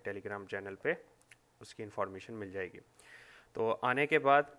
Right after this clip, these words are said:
आपके पास यहाँ पे ऑनलाइन स्टोर का ऑप्शन आएगा, आपने इसको क्लिक कर देना। जैसे क्लिक होगा तो आपके सामने ये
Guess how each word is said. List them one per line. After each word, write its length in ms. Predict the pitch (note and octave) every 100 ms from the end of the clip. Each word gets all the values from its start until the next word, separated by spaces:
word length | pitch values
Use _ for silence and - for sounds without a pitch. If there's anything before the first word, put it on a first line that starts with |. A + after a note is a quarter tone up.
| -
आपके 280 | G#2+ - A#2+
पास 300 | B2 A#2+ A#2
यहाँ 180 | A2 G#2
पे 200 | A#2 -
ऑनलाइन 340 | B2 C3 C#3 C#3
स्टोर 320 | - A#2+ A#2
का 60 | A#2
ऑप्शन 300 | G#2+ - A#2
आएगा, 280 | G#2+ A2 G#2+
आपने 220 | - G#2
इसको 220 | G#2 A#2
क्लिक 260 | - G2+ -
कर 120 | F#2
देना। 280 | F2 - - _ _ _ _ - - - -
जैसे 240 | A#2 A#2
क्लिक 300 | D3 C#3 C#3+
होगा 260 | C3 B2+ C3+
तो 100 | A#2+
आपके 240 | G#2+ -
सामने 300 | A#2+ A#2 A2+
ये 300 | A2 G#2+ A#2